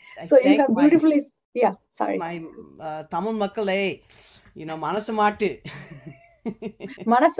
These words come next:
Speaker 2: மாத்து அப்படிங்கிறாங்க, மாத்தி யோசி அப்படிங்கிறாங்க. மனச மாத்துங்க, அதுதான் ஒரே வழி அப்படிங்கிறாங்க.
Speaker 1: மாத்துங்க.
Speaker 2: இசையின் மூலம் அவர்களுக்கு,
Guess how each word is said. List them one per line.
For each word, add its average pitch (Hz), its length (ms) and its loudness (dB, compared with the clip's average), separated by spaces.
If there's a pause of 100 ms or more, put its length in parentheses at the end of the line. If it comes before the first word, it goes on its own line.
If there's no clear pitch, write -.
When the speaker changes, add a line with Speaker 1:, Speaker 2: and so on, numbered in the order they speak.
(160)
Speaker 2:
மாத்து 277 380 2 (140)
அப்படிங்கிறாங்க, 226 520 -4 (180)
மாத்தி 269 380 -4 (100)
யோசி 277 300 -4 (100)
அப்படிங்கிறாங்க. 196 540 -6 (920)
மனச 269 340 2 (100)
மாத்துங்க, 226 420 -2 (340)
அதுதான் 208 540 -2
ஒரே 233 180 0 (120)
வழி 220 240 -2 (140)
அப்படிங்கிறாங்க. 196 600 -10
Speaker 1:
மாத்துங்க. - 460 -16
Speaker 2:
இசையின் 320 440 2
மூலம் 285 380 0
அவர்களுக்கு, 269 520 -2